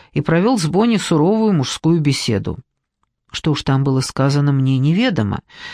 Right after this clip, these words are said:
Однако Бонни согласился посидеть один и даже обещал не выть, не лаять и не бодать головой ворота. Они хоть и сделаны были в девятнадцатом веке на совесть, однако времени всё же прошло много,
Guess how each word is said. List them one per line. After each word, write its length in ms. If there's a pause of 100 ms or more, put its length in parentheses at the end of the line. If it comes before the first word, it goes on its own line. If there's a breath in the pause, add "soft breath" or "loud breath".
(300 loud breath)
Однако 380
Бонни 280
согласился 800
посидеть 580
один 320
и 80
даже 240
обещал 440
не 180
выть, 400
не 180
лаять 500
и 60
не 140
бодать 440
головой 420
ворота. 600 (580 soft breath)
Они 200
хоть 260
и 60
сделаны 560
были 420 (220 soft breath)
в 80
девятнадцатом 680
веке 320
на 140
совесть, 500
однако 500
времени 380
всё 200
же 120
прошло 400
много, 540